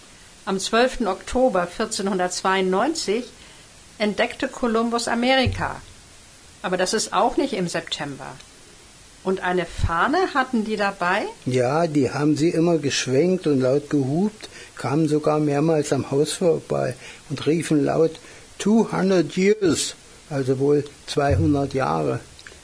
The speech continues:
Speaker 1: Was könnte denn vor zweihundert Jahren gewesen sein? Das war achtzehnhundertvierzehn, September achtzehnhundertvierzehn.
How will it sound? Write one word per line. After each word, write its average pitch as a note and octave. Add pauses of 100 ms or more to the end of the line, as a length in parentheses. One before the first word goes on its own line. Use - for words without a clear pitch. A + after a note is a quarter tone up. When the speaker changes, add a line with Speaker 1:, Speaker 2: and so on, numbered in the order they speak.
(320)
Speaker 1:
Was -
könnte A3
denn G3+
vor F#3+
zweihundert A#3
Jahren G3
gewesen G#3
sein? D#3+ (360)
Das D#3+
war G3
achtzehnhundertvierzehn, G3
September C4
achtzehnhundertvierzehn. A3+